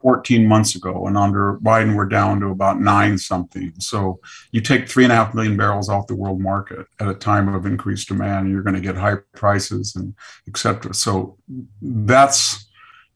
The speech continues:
uh, and the, to blame the economy on something like Ukraine is ridiculous. What I think they're doing now is that they have humiliated themselves. I think it's a little different. I think that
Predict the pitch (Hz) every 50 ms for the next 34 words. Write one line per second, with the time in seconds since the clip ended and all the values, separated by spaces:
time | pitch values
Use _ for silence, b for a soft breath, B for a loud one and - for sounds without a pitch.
0 | - - 113 107 104 101 - - 95 - - - - - - 117 110 117 117 -
1 | - - 135 123 107 110 123 135 143 147 143 135 127 120 120 113 117 - _ _
2 | _ _ _ - - 110 113 107 107 - - 139 131 135 131 127 117 107 104 101
3 | 101 98 107 117 104 101 101 98 - - - 120 110 107 113 104 104 104 101 95
4 | - - 98 - - 110 107 107 101 98 95 95 95 95 95 _ _ - 92 -
5 | - 95 92 110 107 107 104 92 95 95 - - B B B B B B B B
6 | B B B B B B B B B _ - _ _ _ _ _ _ _ _ _
7 | _ _ _ _ _ _ _ _ _ - 139 139 143 156 156 156 147 143 - -
8 | 190 196 190 - 156 135 117 151 156 151 139 127 123 127 131 143 147 143 139 127
9 | 113 107 101 98 98 101 98 - - 113 104 - - 135 131 127 131 127 120 110
10 | 113 113 110 110 120 127 131 135 123 113 110 104 95 90 92 95 98 - - 104
11 | 104 104 110 113 127 139 131 123 - 117 110 117 135 135 113 104 123 120 117 -
12 | 107 98 104 101 104 98 - - 120 120 113 107 _ - 120 110 107 104 104 107
13 | -